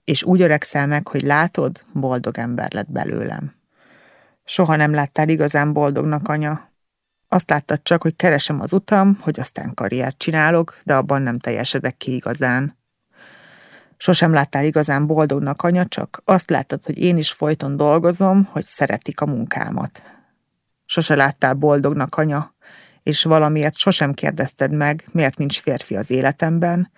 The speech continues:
gondoltam-e már gyerekre harmincöt éves koromban. Sose érdeklődtél afelől, mikor lesz már pasim, mikor leszek menyasszony, mikor megyek férjhez.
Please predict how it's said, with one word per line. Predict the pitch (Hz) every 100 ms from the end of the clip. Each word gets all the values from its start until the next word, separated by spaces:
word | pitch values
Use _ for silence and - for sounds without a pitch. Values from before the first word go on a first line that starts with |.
| - -
gondoltam-e | - 180 175 165 160 160 151
már | 139 131
gyerekre | 151 151 143 -
harmincöt | 139 156 147 143 143 135
éves | 139 123 -
koromban. | - 131 123 123 117 127 - _ _ _ _ _ _ _ - -
Sose | - 196 -
érdeklődtél | 160 151 139 - 143 - 127
afelől, | - - 170 165 156
mikor | 165 - 143
lesz | 135 135 -
már | -
pasim, | - 127 127 - 139 139 143
mikor | 156 139 127
leszek | 92 - - -
menyasszony, | 143 160 151 - 170 160
mikor | 156 139 143
megyek | 131 120 120
férjhez. | - 147 123 - 135 131 -